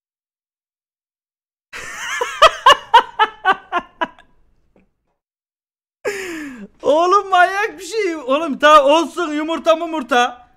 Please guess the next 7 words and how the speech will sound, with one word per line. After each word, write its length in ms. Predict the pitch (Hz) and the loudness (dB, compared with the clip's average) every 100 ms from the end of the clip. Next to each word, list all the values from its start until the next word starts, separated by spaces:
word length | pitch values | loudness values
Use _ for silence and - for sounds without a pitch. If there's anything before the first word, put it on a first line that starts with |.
| _ 190 | _ -6
Benim 320 | 277 349 269 | -6 -6 -12
tişörtüm. 720 | - 240 247 233 220 220 _ _ _ _ _ _ _ _ _ - | -10 -2 -2 -2 -8 -8 _ _ _ _ _ _ _ _ _ -6
Benim 300 | 294 370 339 | -6 -6 -10
tişörtüm. 680 | 294 269 330 233 240 254 254 _ _ _ _ _ _ _ _ _ _ _ _ _ _ _ _ _ _ _ _ _ _ _ _ _ _ - | -10 -6 -6 -6 -6 -6 -10 _ _ _ _ _ _ _ _ _ _ _ _ _ _ _ _ _ _ _ _ _ _ _ _ _ _ -6
Yumurta 480 | 320 302 240 320 359 | -2 0 0 0 0
mumurta 480 | 359 359 302 359 | -2 -6 0 2
oğlum. 240 | 370 294 | 2 -2